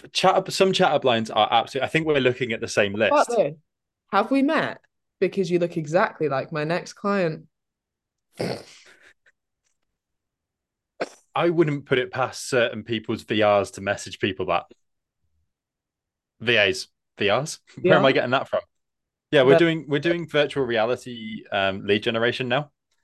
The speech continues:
Speaker 2: Um,
Speaker 1: <laughs>
Speaker 2: "My parents told me not to talk to strangers, but I'll make an exception for you."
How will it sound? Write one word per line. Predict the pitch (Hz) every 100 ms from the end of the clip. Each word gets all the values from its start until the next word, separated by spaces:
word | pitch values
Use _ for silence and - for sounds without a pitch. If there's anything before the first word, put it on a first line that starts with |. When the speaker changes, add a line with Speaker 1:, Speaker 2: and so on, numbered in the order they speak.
| _ _ _ _ _ - - _ _
Speaker 2:
Um, | 175 170 170 170 165 175
Speaker 1:
<laughs> | - - - _ _ _ _ _ _ _ _ _ _ _ _ _ _ _ _ - 185
Speaker 2:
"My | 185 170
parents | 170 160 151 143 -
told | 165 151
me |
not | 143 139 -
to | 160
talk | 151 - 143 -
to | 160
strangers, | - 165 180 135 131
but | - -
I'll |
make | 143 135 135
an | 147
exception | - - 170 - 139
for | 135
you." | 131 131 147